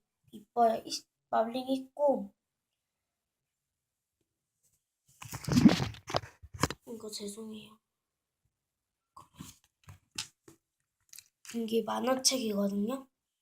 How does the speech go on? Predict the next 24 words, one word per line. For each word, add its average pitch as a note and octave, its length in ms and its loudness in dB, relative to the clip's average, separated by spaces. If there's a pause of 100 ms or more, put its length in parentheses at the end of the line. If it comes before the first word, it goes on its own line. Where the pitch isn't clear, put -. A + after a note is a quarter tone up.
(140)
원래 G#3 340 -4
방에 A#3+ 320 2
있던 G#3 240 -4
건데, G3+ 320 0
제 G#3 220 -8
방에, A3+ 520 -8 (240)
옷방에 A#3+ 560 0
있던 G#3+ 220 -12
건데 G#3 560 -2 (680)
그냥 A3 180 -12
갖고 - 380 -12
왔어요. - 360 -12 (760)
약간 A#3 340 -2
마블링 A3 400 2
보이시죠? G#3 480 -4 (920)
마블링 B3 420 2
하는 C4 280 8
액기 - 400 6
있고요. B3+ 520 2 (1300)
이것도 D#4+ 280 8
제가 A#3+ 340 6
영상을 A#3 440 2
안 A3 200 0
올렸는데, A#3+ 760 0